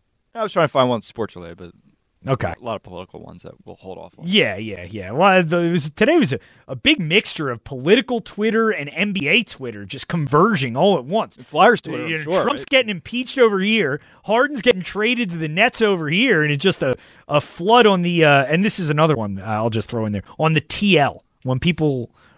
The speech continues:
Speaker 2: refer to Twitter as the T L
Speaker 1: I
Speaker 2: or,
Speaker 1: like that
Speaker 2: or
Speaker 1: mo-
Speaker 2: this app.
Speaker 1: I like that more than this website.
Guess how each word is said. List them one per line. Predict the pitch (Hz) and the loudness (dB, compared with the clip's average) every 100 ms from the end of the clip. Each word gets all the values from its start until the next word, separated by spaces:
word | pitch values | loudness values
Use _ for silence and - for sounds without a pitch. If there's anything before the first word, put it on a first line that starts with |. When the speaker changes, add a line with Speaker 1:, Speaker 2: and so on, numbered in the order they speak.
| - | -2
Speaker 2:
refer | 135 - 165 | 0 4 4
to | 147 | 4
Twitter | - 151 139 120 | 0 0 0 2
as | 117 101 | 0 -2
the | 113 | -8
T | - - 165 139 | -8 -6 -2 2
L | 139 143 139 - - | 2 0 -2 -10 -2
Speaker 1:
I | 160 233 | 4 4
Speaker 2:
or, | 196 196 | 6 4
Speaker 1:
like | 180 | 6
that | 196 | 6
Speaker 2:
or | 208 | 4
Speaker 1:
mo- | 175 | 2
Speaker 2:
this | 208 - | 0 -2
app. | 143 143 151 - - - - | 0 2 2 -2 -14 -12 0
Speaker 1:
I | 170 | 4
like | 208 - | 4 6
that | 202 | 4
more | 151 151 147 | 4 2 2
than | 135 131 | 0 -6
this | 127 127 | -6 -6
website. | 131 120 110 - 95 | -2 -2 -2 -16 -18